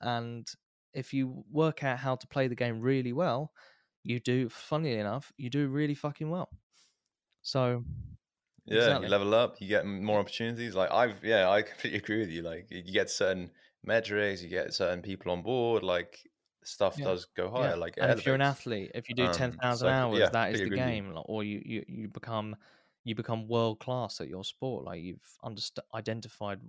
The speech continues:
Speaker 1: the little things that are in the game to, to win, and you're doing them consistently, you will win, and then you'll make shitload of money, and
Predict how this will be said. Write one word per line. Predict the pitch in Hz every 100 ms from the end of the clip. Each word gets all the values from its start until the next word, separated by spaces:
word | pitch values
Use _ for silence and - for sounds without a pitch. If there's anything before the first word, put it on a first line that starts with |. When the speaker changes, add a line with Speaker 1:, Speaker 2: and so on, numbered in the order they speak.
| -
Speaker 1:
the | 160 110
little | 110 -
things | - 120 113 107
that | 95 - _ _ _ -
are | 117
in | 123
the | 113
game | 113 104 101 104
to, | - 104 95 95 _ -
to | -
win, | 117 135 113 104 -
and | 107 104
you're | 101
doing | 101 117 117
them | 104
consistently, | 95 - - 139 - 107 120 120 - - _
you | 120 113
will | 113 101
win, | 104 113 101 - -
and | 110
then | 107
you'll | 104
make | 101 -
shitload | - - 101 92 101
of |
money, | 107 107 90 90 _ - _ _
and | 107 98 90